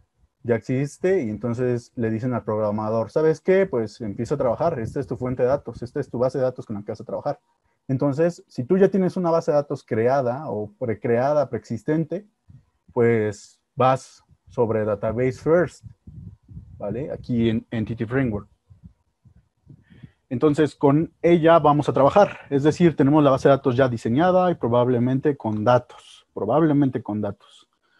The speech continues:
Lo que queremos es que Entity Framework se encargue de generar las clases necesarias para trabajar con ella. ¿Qué quiere decir esto? O R M, ¿vale?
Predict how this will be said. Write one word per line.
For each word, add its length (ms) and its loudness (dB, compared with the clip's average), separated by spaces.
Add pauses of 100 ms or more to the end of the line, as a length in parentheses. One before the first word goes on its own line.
(300)
Lo 120 0
que 160 0
queremos 520 6
es 140 2
que 260 2
Entity 300 0
Framework 600 2 (160)
se 160 -4
encargue 500 2
de 100 0
generar 560 0 (240)
las 240 -2
clases 400 0
necesarias 680 0
para 240 -2
trabajar 360 -8
con 180 -4
ella. 400 -2 (440)
¿Qué 100 -2
quiere 180 4
decir 200 0
esto? 400 -2
O 160 -2
R 300 0
M, 220 -8 (140)
¿vale? 300 -6